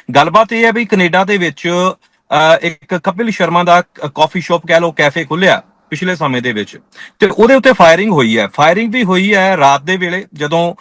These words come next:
ਸ਼ਾਪਾਂ ਬੰਦ ਹੁੰਦੀਆਂ, ਦੁਕਾਨਾਂ ਬੰਦ ਹੁੰਦੀਆਂ ਨੇ, ਉਸ ਵੇਲੇ ਸ਼ਟਰ ਦੇ ਵਿੱਚ ਜਾਂ ਕਹਿ ਲਓ ਵੀ ਸ਼ੀਸ਼ੇ ਦੇ ਵਿੱਚ ਗੋਲੀਆਂ ਮਾਰ ਕੇ ਉਹਦੀ ਵੀਡੀਓ ਬਣਾਈ ਗਈ ਹੈ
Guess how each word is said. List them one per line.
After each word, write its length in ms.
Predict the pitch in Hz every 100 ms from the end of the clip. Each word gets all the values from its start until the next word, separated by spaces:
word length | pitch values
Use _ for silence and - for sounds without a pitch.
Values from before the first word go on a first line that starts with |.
| - _
ਸ਼ਾਪਾਂ 420 | - 156 160 202
ਬੰਦ 260 | 151 143 143
ਹੁੰਦੀਆਂ, 360 | 160 160 170
ਦੁਕਾਨਾਂ 400 | 165 147 135 139
ਬੰਦ 220 | 123 120 120
ਹੁੰਦੀਆਂ 340 | 131 139 147
ਨੇ, 80 | 165
ਉਸ 220 | 151 -
ਵੇਲੇ 160 | 156 156
ਸ਼ਟਰ 300 | 143 131 156
ਦੇ 140 | 165
ਵਿੱਚ 320 | 147 139 143 139 - -
ਜਾਂ 140 | 135 147
ਕਹਿ 160 | 156 202
ਲਓ 100 | 202
ਵੀ 140 | 196
ਸ਼ੀਸ਼ੇ 280 | 147 147 170
ਦੇ 80 | 165
ਵਿੱਚ 200 | 156 151
ਗੋਲੀਆਂ 460 | 135 131 123 143
ਮਾਰ 180 | 135 127
ਕੇ 160 | - 139
ਉਹਦੀ 200 | 139 127
ਵੀਡੀਓ 280 | 131 214 202
ਬਣਾਈ 240 | 175 160
ਗਈ 200 | 165 165
ਹੈ 120 | 170